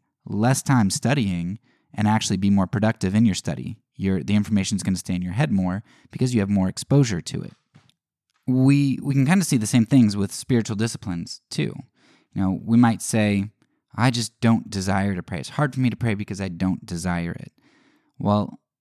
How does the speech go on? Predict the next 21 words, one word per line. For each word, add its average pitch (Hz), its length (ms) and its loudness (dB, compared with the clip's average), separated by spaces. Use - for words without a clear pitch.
you 113 320 4
pray 147 480 2
and 107 180 2
you 107 160 0
keep - 200 -4
praying, 101 500 0
and 107 140 0
then 131 160 8
your 113 100 4
desire 107 440 0
for - 140 -12
prayer 92 540 -4
will 98 180 -2
grow 87 440 -4
as 90 180 -6
you 90 80 -4
do 90 140 -4
it - 60 -8
with - 100 -10
more 85 180 -4
frequency. - 640 -6